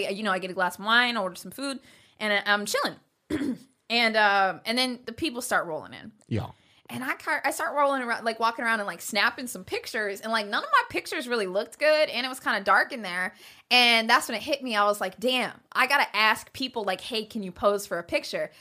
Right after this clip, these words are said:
Speaker 1: And, like, you know, I'm used to, like, me, you know, somebody, like,
Speaker 2: Yeah,
Speaker 1: posting
Speaker 2: you're
Speaker 1: a
Speaker 2: on the
Speaker 1: picture of
Speaker 2: other
Speaker 1: me
Speaker 2: end.
Speaker 1: or something,
Speaker 2: Yeah.
Speaker 1: you know? And then, and so, like, and I'm also, like, kind of, you're, I'm kind of, like, I don't wanna say a shy person,
Speaker 2: Uh-huh.
Speaker 1: but, like,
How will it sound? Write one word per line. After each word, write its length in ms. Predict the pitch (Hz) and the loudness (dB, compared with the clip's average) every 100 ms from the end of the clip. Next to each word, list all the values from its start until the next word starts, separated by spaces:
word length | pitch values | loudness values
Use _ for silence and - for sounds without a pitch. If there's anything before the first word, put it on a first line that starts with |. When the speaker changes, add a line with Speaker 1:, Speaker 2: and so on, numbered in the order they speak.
| - - | -20 -2
Speaker 1:
And, 140 | 240 233 | 0 4
like, 400 | 226 208 190 _ _ - | 4 4 -2 _ _ -6
you 140 | 262 | 0
know, 380 | 240 202 190 - - _ - | 4 4 2 -4 -20 _ -2
I'm 160 | 240 349 427 | 4 4 2
used 300 | 311 - - | -4 -2 0
to, 60 | |
like, 440 | 233 196 185 - 208 | 4 4 4 -4 -4
me, 340 | 220 285 320 | 2 2 2
you 160 | 240 247 | 0 2
know, 160 | 226 | 2
somebody, 300 | - 269 247 | 2 0 2
like, 140 | 208 196 | 2 2
Speaker 2:
Yeah, 20 | |
Speaker 1:
posting 220 | - 127 | 4 6
Speaker 2:
you're 100 | 151 | 6
Speaker 1:
a 60 | 151 | 6
Speaker 2:
on 60 | |
the 40 | 123 | 6
Speaker 1:
picture 80 | 156 | 6
of 40 | |
Speaker 2:
other 100 | 143 | 6
Speaker 1:
me 80 | - - | 4 2
Speaker 2:
end. 40 | - | -2
Speaker 1:
or 60 | |
something, 220 | 247 208 - | -2 0 4
Speaker 2:
Yeah. 60 | 170 220 | 6 6
Speaker 1:
you 20 | |
know? 60 | 330 - - | 4 -8 -2
And 180 | 262 269 | 2 2
then, 120 | 269 254 | 0 -2
and 160 | 269 | -2
so, 160 | - 269 | 0 2
like, 160 | 240 | 2
and 100 | 240 | 4
I'm 120 | 262 240 | 2 4
also, 400 | 254 - - 392 | 2 2 -4 -2
like, 240 | 254 - | -2 -4
kind 280 | - 233 285 | -2 0 2
of, 180 | 277 220 - 202 | -2 -4 -20 -12
you're, 120 | 220 - - | -12 -8 0
I'm 120 | 294 | 0
kind 200 | 311 392 | 2 0
of, 80 | 392 | 2
like, 140 | 277 | 2
I 60 | 240 | 2
don't 100 | 370 | 2
wanna 140 | 453 | 0
say 140 | 415 254 | -2 -4
a 40 | |
shy 360 | - 208 196 233 | 0 4 4 4
person, 540 | - 269 - 311 302 - | -2 -4 -2 -2 -2 0
Speaker 2:
Uh-huh. 260 | 120 120 | 2 4
Speaker 1:
but, 160 | 135 269 | 4 6
like, 160 | 262 | 4